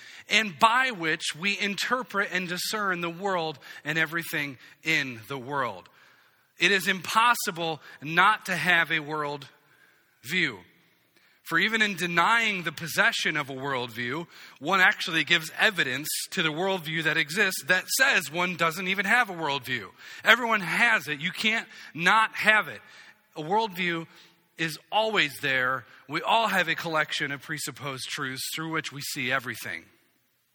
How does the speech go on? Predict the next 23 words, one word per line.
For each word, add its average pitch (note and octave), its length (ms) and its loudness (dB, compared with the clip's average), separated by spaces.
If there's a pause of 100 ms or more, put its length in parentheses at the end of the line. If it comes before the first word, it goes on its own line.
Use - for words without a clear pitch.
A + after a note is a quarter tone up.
(1000)
Worldview D#3 720 -2 (460)
is C#3+ 220 -4
really F3 200 -2
like C#3+ 220 0
a C3 80 -6
pair E3 240 -2
of A2+ 140 -6
glasses. D3 600 -2 (600)
It's, C#3 340 -6
it's C3+ 220 -8
what F#3+ 240 -2
we E3+ 160 0
assume F#3 460 -2
about C#3 300 0
nature, G3 580 2 (320)
about C#3+ 360 0
knowledge, F#3 760 2 (180)
about C#3 320 0
ethics, F#3+ 500 0 (460)
and, D3 140 -4
and D#3 280 -4
truth. D#3 560 -2 (360)
Uh, B2+ 120 -12